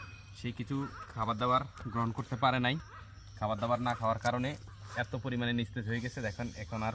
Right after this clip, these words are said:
কিন্তু হাঁটতে পারে না। তার চোখেও একটা ইনজুরি ছিল। এর পাশে এই নেটটা দেখছেন না, এই নেটটা, এটাও পেঁচানো ছিল। আমরা এই নেটটা একটু আগে খুলে দিয়েছি। তার গলায় একটা রশি আছে, এই রশিটা আমরা দেখি কোনোভাবে খুলে দিতে পারি কিনা।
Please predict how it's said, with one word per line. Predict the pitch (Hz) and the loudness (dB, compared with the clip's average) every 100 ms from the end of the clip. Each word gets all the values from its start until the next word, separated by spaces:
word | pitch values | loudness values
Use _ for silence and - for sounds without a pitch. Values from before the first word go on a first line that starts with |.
| 113 | -2
কিন্তু | 113 113 | -2 -2
হাঁটতে | 107 - 104 | -2 -4 -2
পারে | 117 110 | 0 0
না। | 127 143 - - - - | -2 -4 -12 -16 -16 -4
তার | 117 - | -4 -2
চোখেও | 123 110 120 | -4 -2 0
একটা | 117 - 117 | 0 2 0
ইনজুরি | 120 117 113 | 2 2 0
ছিল। | - 104 117 165 - - - - - - | -2 -4 -4 -6 -12 -18 -14 -14 -12 -6
এর | 107 | -4
পাশে | 113 - 139 | -2 -2 2
এই | 135 | 4
নেটটা | 131 120 120 147 | 4 2 0 -2
দেখছেন | 139 - 135 | -2 -2 -2
না, | 147 | 0
এই | 123 | 2
নেটটা, | 120 - 160 170 - - | 0 -2 -4 -6 -8 -12
এটাও | 120 127 | 0 2
পেঁচানো | 120 135 131 123 | 4 4 2 0
ছিল। | - 117 160 | -2 0 0
আমরা | 120 101 | 0 2
এই | 107 110 - - | 0 0 -8 -8
নেটটা | 117 - 110 110 - - | -6 -4 -4 -4 -8 -10
একটু | - 123 | -6 -2
আগে | 110 | -2
খুলে | 101 104 104 | -2 -4 -4
দিয়েছি। | 110 101 - 165 - - - - - - - - | -4 -6 -8 -8 -12 -16 -16 -16 -14 -14 -8 -2
তার | 110 | 0
গলায় | 101 113 120 | 2 4 4
একটা | 107 113 | 4 0
রশি | 104 90 123 | -2 -2 -2
আছে, | - | -2
এই | 131 | -2
রশিটা | 107 101 101 | -2 -4 -4
আমরা | 104 104 | -2 -2
দেখি | 101 - 131 - - | -4 -8 -10 -10 -6
কোনোভাবে | 110 107 110 | 0 2 2
খুলে | 110 104 104 | 0 -2 -4
দিতে | 107 95 | -4 0
পারি | 117 107 | 0 0
কিনা। | 107 113 | -2 -4